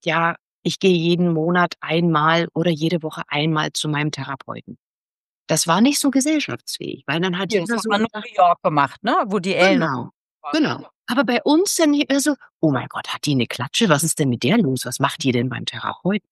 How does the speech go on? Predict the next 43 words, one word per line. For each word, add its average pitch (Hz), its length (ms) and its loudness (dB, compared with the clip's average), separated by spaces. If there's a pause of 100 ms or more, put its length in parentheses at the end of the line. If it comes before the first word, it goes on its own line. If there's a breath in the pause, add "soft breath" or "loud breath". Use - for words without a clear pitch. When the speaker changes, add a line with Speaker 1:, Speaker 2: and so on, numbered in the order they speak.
Speaker 1:
So, - 280 -8
ja? 151 260 0 (800 loud breath)
Und 220 340 2
jetzt 240 340 2
ist 381 160 2
es 359 100 2
schon 320 240 4
so, 285 240 4
finde 254 320 4
ich, 247 100 -2
dass - 240 -4
man, 202 200 0
wenn 196 120 2
man 196 160 2
sich 190 200 -2
so 196 120 0
unterhält 185 720 0
oder 160 420 0
irgendwo 156 340 -4
auf - 60 -20 (120)
einer 185 160 0 (100)
Party 220 480 2
ist 196 360 -2
oder 143 260 -4 (260)
wo 156 200 -2
auch - 100 -18 (140)
immer 214 240 4
man 165 200 2
ins 151 180 -4
Gespräch 180 380 0
kommt, 175 180 0
natürlich 147 420 -2
erzähle 160 280 0
ich 156 80 -6
auch 139 160 -8
jedem, 151 220 0
dass 127 180 -2
Mediation 143 640 0
<laughs> - 20 6
mache, 240 240 2 (100)
weil 208 480 0
es 202 120 -2
natürlich 180 460 -2